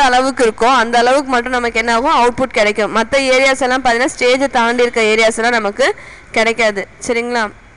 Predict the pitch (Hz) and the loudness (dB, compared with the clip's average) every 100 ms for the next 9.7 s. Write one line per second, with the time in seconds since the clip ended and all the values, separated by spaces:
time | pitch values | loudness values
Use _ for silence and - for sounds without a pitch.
0 | - - - - - - - - 240 240 | -20 -20 -20 -20 -20 -20 -20 -6 -4 -2
1 | 247 247 247 247 269 262 254 262 233 208 | -2 -2 0 -2 0 0 0 0 0 2
2 | 214 262 277 254 240 226 233 254 254 226 | 2 0 -2 -2 -2 -2 0 0 0 -2
3 | 240 226 233 262 226 233 233 226 247 220 | -2 -2 -2 -2 0 0 -2 -4 -4 -4
4 | 240 247 220 214 214 208 285 - - - | -4 -6 -8 -4 -2 -2 -4 -6 -18 -20
5 | - - 233 254 240 247 254 247 240 294 | -18 -12 -4 -2 0 0 -2 -4 -4 -4
6 | - 240 247 262 254 226 214 - - - | 0 0 0 -2 -4 -6 -6 -16 -10 -2
7 | 247 - 277 226 247 240 226 214 208 226 | 0 0 0 0 0 -2 0 -2 0 -2
8 | 339 - - - - 240 233 226 247 226 | -4 -8 -20 -18 -6 -2 -2 -2 0 2
9 | 247 277 254 233 226 226 220 | 2 0 0 0 0 0 0